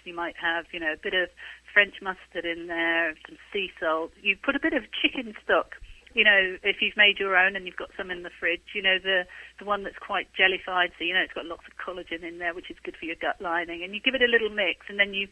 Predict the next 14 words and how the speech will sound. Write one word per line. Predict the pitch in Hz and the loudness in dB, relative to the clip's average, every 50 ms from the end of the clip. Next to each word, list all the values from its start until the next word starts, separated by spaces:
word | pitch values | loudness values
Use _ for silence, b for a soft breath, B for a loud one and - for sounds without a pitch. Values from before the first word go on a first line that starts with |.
| B B B B B _ | B B B B B _
pour | - - 262 247 240 233 | 0 4 6 6 6 8
it | 220 | 8
over | 214 220 214 208 202 202 190 | 10 10 10 8 6 4 2
the, | 185 175 175 175 170 - _ _ _ _ _ _ _ _ _ _ - _ _ - | 4 4 4 4 2 -2 _ _ _ _ _ _ _ _ _ _ -20 _ _ -8
the | 220 | -4
cold | - - 190 190 180 185 - | 2 4 4 4 4 0 -4
sliced | - 175 180 185 - - | 0 2 2 2 0 -4
potatoes, | 139 - - 208 196 214 208 - 196 170 165 170 165 - | -12 -6 -2 2 2 2 2 2 2 2 2 0 -2 -6
and | 175 185 190 185 190 | -8 -8 -8 -8 -8
you | 190 190 190 190 | -6 -6 0 2
let | 202 220 208 | 4 4 4
it | 202 202 - 214 | 4 2 0 -2
really | 214 233 226 226 208 202 - - - | 0 0 0 0 0 -4 -8 -8 0
soak | - 214 202 202 185 | 2 4 4 4 2